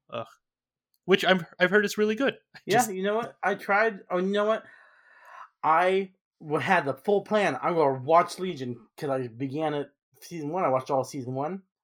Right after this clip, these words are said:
Speaker 2: and then fell off of it. So me and my wife watched, like, the first three episodes, and she was really into it. And this was, like, three months ago. Haven't watched an episode since.
Speaker 1: <laughs>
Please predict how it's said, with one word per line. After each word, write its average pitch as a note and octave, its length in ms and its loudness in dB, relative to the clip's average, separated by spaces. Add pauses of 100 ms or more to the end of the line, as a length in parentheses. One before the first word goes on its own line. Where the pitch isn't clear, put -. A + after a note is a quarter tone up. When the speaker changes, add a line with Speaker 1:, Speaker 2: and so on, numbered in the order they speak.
(120)
Speaker 2:
and C#3 120 -4
then B2 240 -4
fell C3+ 160 2
off B2 160 4
of G2+ 80 -16
it. G2 120 -10 (420)
So B2 420 0
me D3+ 100 -4
and F#3 80 -2
my F#3 100 4
wife E3+ 300 2
watched, C#3 240 -2
like, B2 120 -6
the - 40 -16
first - 320 -8
three D3+ 220 -4
episodes, C3+ 400 -4
and A#2+ 160 -10
she F#3+ 100 -6
was D3+ 140 -4
really E3 260 -6
into C3+ 300 -6
it. A2 100 -6 (300)
And C#3+ 80 -8
this C#3 60 -10
was, C#3+ 60 -6
like, C#3+ 200 -4
three D3+ 180 -10
months C#3 220 -6
ago. G#2 240 -12 (180)
Haven't D#3 220 -2
watched C#3 220 -4
an C3 60 -4
episode A2 280 -8
since. - 400 -20 (500)
Speaker 1:
<laughs> - 160 -8